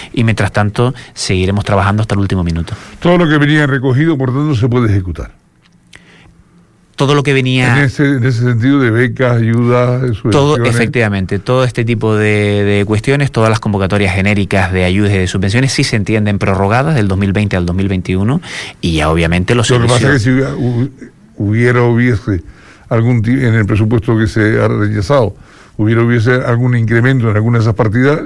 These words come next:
Speaker 2: esa, esa parte no se contemplaría,
Speaker 1: Claro.
Speaker 2: seguiría con la de dos mil veinte.
Speaker 1: Efectivamente, y eso lo que va a suponer también es que en ese nuevo presupuesto del dos mil veintiuno, aquellas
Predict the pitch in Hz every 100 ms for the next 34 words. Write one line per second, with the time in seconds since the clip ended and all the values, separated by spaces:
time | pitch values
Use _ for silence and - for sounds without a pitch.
0 | - 107 107 113 117 107 98 110 123 127
1 | - - - - - 120 98 101 98 92
2 | 87 104 131 104 131 107 123 127 135 127
3 | 113 98 113 110 135 98 80 71 - 117
4 | 107 123 104 98 92 92 92 104 107 110
5 | - 120 113 110 107 104 98 98 98 95
6 | 101 - 101 98 101 113 110 117 151 185
7 | - 104 95 - 101 104 104 101 - 101
8 | 113 - 98 92 92 90 95 98 98 107
9 | 113 143 233 - 202 - 113 113 104 92